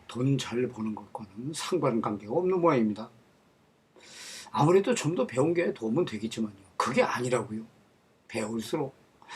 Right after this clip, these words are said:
쓸데없이 아는 게 너무 많아져서 그게 전부 장애물일 수도 있다고요? 하긴 그렇기도 하겠네요. 나로 말할 것 같으면 경영학 공부도 했건만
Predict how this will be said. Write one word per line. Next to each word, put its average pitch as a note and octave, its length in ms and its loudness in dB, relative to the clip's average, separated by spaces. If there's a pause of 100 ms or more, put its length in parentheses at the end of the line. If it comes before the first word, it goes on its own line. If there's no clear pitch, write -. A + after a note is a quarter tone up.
(140)
쓸데없이 - 520 0
아는 C3 180 -2
게 D3+ 100 2
너무 B2+ 180 0
많아져서 A#2 760 -2 (360)
그게 C3 220 0
전부 B2 260 -4 (220)
장애물일 A#2 720 0
수도 - 280 -6
있다고요? C3+ 560 2 (600)
하긴 F3+ 320 -2
그렇기도 C3+ 420 0
하겠네요. B2+ 360 -2 (1300)
나로 C#3+ 260 8
말할 D#3 220 8
것 E3 100 4
같으면 D3+ 300 -2
경영학 A#2+ 520 4
공부도 A2+ 260 -4
했건만 A2+ 420 -2